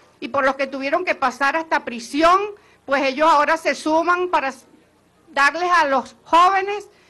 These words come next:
y señalarles cuál es el camino, que el camino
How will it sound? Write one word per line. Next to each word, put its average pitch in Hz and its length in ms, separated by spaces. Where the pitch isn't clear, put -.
y 262 120
señalarles 277 800
cuál 294 220
es 330 80
el 320 160
camino, 247 560
que 262 80
el 262 120
camino 320 520